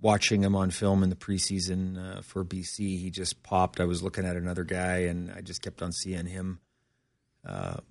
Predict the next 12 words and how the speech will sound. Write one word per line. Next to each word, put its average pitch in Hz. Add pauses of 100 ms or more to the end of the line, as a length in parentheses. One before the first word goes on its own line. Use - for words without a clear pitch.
(640)
make 101
plays 92
and 87
move 90
people. -
So 92 (600)
I -
think 104
he's 95 (240)
got 101
a -
different, -